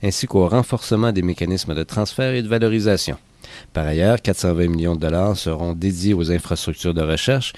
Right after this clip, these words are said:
et quatre-vingts millions de dollars en crédits d'impôt seront voués à la recherche en entreprise.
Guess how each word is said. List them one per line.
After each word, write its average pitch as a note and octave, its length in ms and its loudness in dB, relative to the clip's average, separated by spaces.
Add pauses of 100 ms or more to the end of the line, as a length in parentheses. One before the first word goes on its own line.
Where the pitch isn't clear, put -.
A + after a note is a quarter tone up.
(300)
et D3+ 160 2
quatre-vingts A#2 460 4
millions G2 300 4
de G2 60 2
dollars F2+ 360 2
en F#2 120 4
crédits E2+ 300 -2
d'impôt E2+ 380 0
seront F#2 280 2
voués F#2+ 380 2
à - 20 4
la D#2 140 2
recherche F#2+ 360 0
en F#2+ 100 4
entreprise. - 720 -2